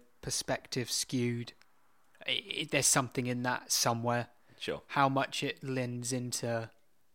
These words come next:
Speaker 1: the fi-, the finale, I think, will be interesting, 'cause I think that could either be the biggest part of it or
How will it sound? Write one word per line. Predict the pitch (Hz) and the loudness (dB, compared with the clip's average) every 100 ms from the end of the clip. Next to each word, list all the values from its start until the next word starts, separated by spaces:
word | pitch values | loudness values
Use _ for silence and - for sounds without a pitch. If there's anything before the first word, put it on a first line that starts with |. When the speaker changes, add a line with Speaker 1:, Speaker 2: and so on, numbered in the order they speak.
| _ _ - - - - - - | _ _ -20 -20 -20 -20 -20 -10
Speaker 1:
the | 131 | -8
fi-, | - - 127 127 - | -2 0 2 2 -2
the | - | -8
finale, | - 131 123 127 131 135 135 - | -8 -2 0 2 2 0 -4 -8
I | 123 | -8
think, | - 127 - | -6 -8 -8
will | 127 | -4
be | 127 | -2
interesting, | 127 - 127 - 139 135 | -2 -2 -2 -2 -4 -2
'cause | - | -2
I | |
think | 117 123 | -4 -4
that | 123 117 | -8 -6
could | - | -4
either | 127 120 | -4 -4
be | 123 | -4
the | 120 123 | -2 -2
biggest | 107 120 123 - | 0 0 -2 -4
part | 127 127 127 | 2 4 4
of | 139 | 0
it | 135 - | -2 -2
or | 131 117 113 | -2 -2 -4